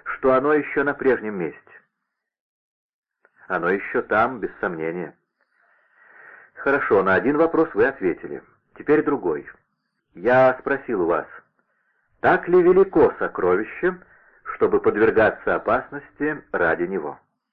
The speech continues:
«Да». «Очень велико, милорд. Я спрятал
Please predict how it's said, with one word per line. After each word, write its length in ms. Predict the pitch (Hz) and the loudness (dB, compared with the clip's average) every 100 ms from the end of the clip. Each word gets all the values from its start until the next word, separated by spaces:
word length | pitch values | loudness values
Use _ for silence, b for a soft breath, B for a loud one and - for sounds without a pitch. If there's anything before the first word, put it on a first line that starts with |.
| _ _ _ _ _ | _ _ _ _ _
«Да». 440 | 87 80 82 80 - _ _ _ _ _ _ _ _ _ _ _ _ | -10 -2 0 -2 -6 _ _ _ _ _ _ _ _ _ _ _ _
«Очень 520 | - 156 175 - 156 120 | 2 4 2 -2 -6 -2
велико, 500 | 117 117 - 95 85 | -2 -2 -4 -2 -2
милорд. 440 | 80 73 73 - - - _ _ _ _ _ _ _ _ b b b b | -2 -6 -8 -12 -20 -20 _ _ _ _ _ _ _ _ b b b b
Я 400 | - 143 170 - | 0 2 2 0
спрятал 760 | - 123 165 165 151 147 139 | 0 4 4 4 4 6 4